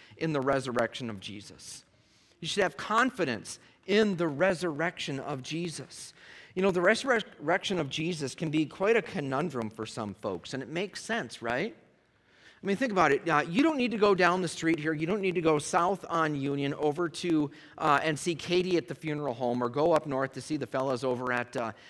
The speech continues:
at, uh, Dresser Methven and ask them if they'd ever seen a deceased individual get up and walk out of their, uh, their funeral home before,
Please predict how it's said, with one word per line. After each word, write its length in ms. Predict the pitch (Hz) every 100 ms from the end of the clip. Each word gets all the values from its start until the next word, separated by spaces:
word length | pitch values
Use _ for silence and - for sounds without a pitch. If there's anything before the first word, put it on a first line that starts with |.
| - -
at, 280 | 147 120
uh, 120 | 139 123
Dresser 420 | 139 151 - 156
Methven 680 | 127 131 - - 104 98 104 - - -
and 180 | 170 170
ask 340 | 165 175 208 -
them 220 | 160 143
if 220 | 165 151
they'd 180 | 175 156 -
ever 260 | 165 185 175
seen 300 | - 180 165
a 60 |
deceased 580 | 131 139 - 175 165 -
individual 640 | 165 139 131 143 135 127
get 320 | 113 123 156 143
up 220 | 143 143
and 120 | 120
walk 300 | 120 131 123
out 220 | 131 127
of 140 | 123 113
their, 300 | 117 107 107 - - -
uh, 260 | - 120 113
their 160 | 113
funeral 380 | 110 143 156 139
home 200 | 110 95
before, 520 | 82 - 110 85 60